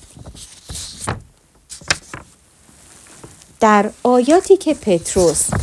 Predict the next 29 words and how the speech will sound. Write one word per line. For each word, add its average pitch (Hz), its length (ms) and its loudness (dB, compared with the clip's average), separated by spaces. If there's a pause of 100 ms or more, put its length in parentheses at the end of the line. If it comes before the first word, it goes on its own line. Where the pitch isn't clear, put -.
(480)
روی 285 420 4 (100)
آب 196 280 6
راه 170 280 6
میره 175 260 2
نیز 339 360 -2 (220)
به 214 120 4 (120)
قدری 349 340 2
منحصر 196 680 0
به 175 320 0
فرده 226 420 2
که 185 160 -2
خطوط 220 560 -2
کاربردی 180 880 -2
معمولی 180 640 -4
مستقیم 180 720 -4 (100)
و 208 120 0
ساده 190 800 0
وجود 196 360 -2
نداره. 160 600 -4 (520)
تعداد 208 380 4
کمی 185 360 -4
از 170 200 -4
واعظان 175 440 -2
به 202 120 2
جماعت 165 600 -6
خود 165 260 -4
پیشنهاد 180 560 -6
کردند 240 480 -2
و 208 60 -2